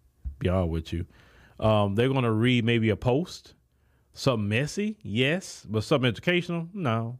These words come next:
uh-uh. That's been proven. If you wanna hide things from people, just put it in a book or put it on an article online or put it in a contract, something like that. I said, "Voters share mixed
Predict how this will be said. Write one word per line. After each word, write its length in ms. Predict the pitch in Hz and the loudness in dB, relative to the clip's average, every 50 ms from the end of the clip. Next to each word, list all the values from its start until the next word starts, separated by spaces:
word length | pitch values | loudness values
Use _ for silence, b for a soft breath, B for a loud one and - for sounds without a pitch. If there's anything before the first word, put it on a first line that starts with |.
| - _ - | -12 _ -2
uh-uh. 360 | 143 123 76 101 107 107 107 b b b b b b b | -2 -2 0 0 -2 -2 -2 b b b b b b b
That's 160 | - 127 131 | 0 0 2
been 160 | 131 139 135 | 0 0 -2
proven. 460 | 127 - 123 113 107 98 104 107 110 b b b b b b b | 0 0 0 0 0 0 -2 -4 -4 b b b b b b b
If 100 | - 110 | 0 2
you 80 | 113 131 | 4 6
wanna 160 | 131 127 117 | 6 4 4
hide 340 | 117 139 139 139 135 127 127 | 2 0 0 -2 -4 -4 -4
things 240 | 135 135 135 127 | -2 -2 -2 -2
from 120 | 113 127 120 | -4 -6 -4
people, 280 | 127 135 131 127 127 | -2 0 0 0 -2
just 140 | 123 127 123 | -4 -4 0
put 140 | - 113 110 | 0 2 2
it 20 | |
in 120 | 117 120 127 | 2 2 0
a 40 | 120 | 0
book 340 | 104 101 104 107 101 - | 2 2 2 2 0 -2
or 80 | - 85 | -6 -4
put 160 | 87 - 113 | 0 4 4
it 40 | 113 | 4
on 160 | 117 117 123 | 4 4 2
an 40 | 120 | 2
article 460 | 107 71 85 107 117 117 120 - 120 | 2 2 2 2 2 2 2 2 2
online 640 | 113 120 123 117 107 104 110 110 110 113 113 113 104 | 4 4 4 4 2 2 4 4 4 2 2 2 0
or 60 | 92 | -2
put 180 | 80 - 113 110 | 0 2 2 2
it 40 | 113 | 2
in 100 | 113 123 | 2 0
a 40 | |
contract, 760 | 107 - 117 110 110 113 110 - - 113 107 107 107 104 - | -2 -2 0 2 2 0 0 0 2 2 2 2 2 2 2
something 180 | - 196 131 104 | 2 2 2 0
like 180 | 85 80 90 - | -4 -6 -8 -12
that. 200 | 76 78 87 - b b b b b b b b b b b | -14 -14 -14 -16 b b b b b b b b b b b
I 80 | 123 135 | 0 2
said, 200 | 131 156 131 120 | 2 2 2 4
"Voters 280 | 170 214 233 214 175 | 4 4 4 2 2
share 280 | - 190 190 185 175 156 | 2 4 4 4 4 4
mixed 320 | 139 156 208 240 - - | 4 2 2 2 0 -4